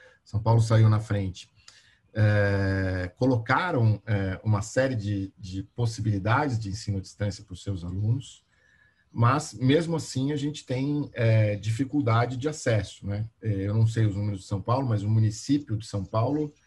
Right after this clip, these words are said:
parece que vinte a vinte e cinco por cento nunca acessaram o material. A cidade de Nova York, que é uma cidade rica, quando foi fazer a sua transição, e lá no norte eles tiveram sorte, porque o ano letivo tava acabando,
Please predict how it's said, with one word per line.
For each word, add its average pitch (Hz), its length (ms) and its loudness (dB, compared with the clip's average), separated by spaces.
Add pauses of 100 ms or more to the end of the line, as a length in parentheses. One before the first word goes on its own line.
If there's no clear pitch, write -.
(420)
parece 113 240 2
que - 80 -4
vinte 127 420 -2
a 120 60 2
vinte 113 180 4
e 110 60 -2
cinco 113 220 0
por 107 140 -8
cento - 300 0
nunca 139 280 -4
acessaram 104 680 -6
o 113 60 -4
material. 95 400 -10 (640)
A - 80 -20
cidade 147 300 -2
de 135 80 0
Nova 110 260 0
York, 117 460 -2
que - 80 -12
é 92 40 -8
uma 95 100 -6
cidade 95 360 -8
rica, 113 420 -2 (200)
quando 127 260 0
foi 131 240 -4
fazer 101 360 -4
a - 20 -6
sua 95 240 -8
transição, 95 680 -6
e 110 80 -2
lá 120 300 2
no 104 100 0
norte 110 440 -2
eles 107 100 -14
tiveram 104 320 -6
sorte, 110 460 -2
porque - 240 -10
o 110 40 2
ano 110 120 4
letivo 104 400 -4
tava 101 240 -6
acabando, 98 580 -4